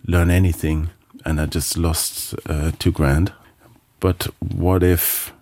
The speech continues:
I learn just a little bit? I might sell one piece more than usual. Then I make my money back. If I, if the course is rubbish, it's like, like me giving away one of my art pieces."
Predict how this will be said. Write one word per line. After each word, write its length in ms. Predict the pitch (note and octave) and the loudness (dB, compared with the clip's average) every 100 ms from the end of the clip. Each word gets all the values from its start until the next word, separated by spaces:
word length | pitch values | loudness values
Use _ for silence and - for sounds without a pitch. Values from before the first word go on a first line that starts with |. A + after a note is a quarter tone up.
| - | -8
I 140 | D#2 | -4
learn 420 | E2+ F2+ F2 E2 - | 0 2 2 0 -2
just 300 | F#2 - - | -4 -4 -2
a 60 | |
little 260 | F#2 B2+ G#2 | 2 4 2
bit? 380 | D#2+ F2 - - - _ | 0 -2 -4 -16 -20 _
I 80 | - | -6
might 320 | E2+ F2+ F#2 - _ | -2 0 0 -4 _
sell 360 | - - A2 G2 | -4 0 2 4
one 360 | F2 G2 G#2 G2 | 2 2 2 2
piece 600 | - G#2 - - - - G#2+ | 0 -2 0 -2 -4 -6 2
more 420 | G#2+ F#2 E2 A2 - | 4 4 4 0 -4
than 240 | G#2 F#2+ | 2 4
usual. 500 | F#2+ A2+ E2+ E2+ F#2 - _ _ _ | 6 4 4 0 -2 -4 _ _ _
Then 220 | - F#2+ E2 | 0 2 2
I 360 | D#2 F#2 G2 | 2 2 2
make 420 | G2+ G2+ G2 F#2 | 2 2 2 0
my 100 | G#2+ | 0
money 280 | G2 G#2+ A2+ | 4 4 4
back. 320 | - C2+ E2+ | 2 -4 -2
If 180 | - - | -2 0
I, 220 | F#2+ F2 E2+ _ - | 0 0 -2 _ -4
if 200 | F#2+ - | -2 0
the 100 | G#2+ | -4
course 260 | - G2 | 0 -2
is 160 | F2+ - | -2 0
rubbish, 420 | G2+ G2+ G2 - | 2 4 2 0
it's 440 | - F2+ - - F#2+ | -4 -4 -2 -2 0
like, 360 | E2+ E2 - - - - | -2 -2 -8 -16 -20 -8
like 360 | F#2 F2 - | -4 -2 -2
me 560 | F2+ F#2 F#2 F#2 F2+ F2+ - - | 0 2 4 2 0 -2 -8 -2
giving 320 | B2 A#2+ A2 F#2 | 2 4 4 4
away 460 | E2+ F2 F2 E2 | 4 4 4 2
one 200 | E2 F#2 | 2 2
of 140 | F#2 E2 | 0 0
my 200 | F2 E2 | 0 0
art 200 | F2 F2 | -2 -4
pieces." 500 | - - - - - | -8 -10 -10 -12 -16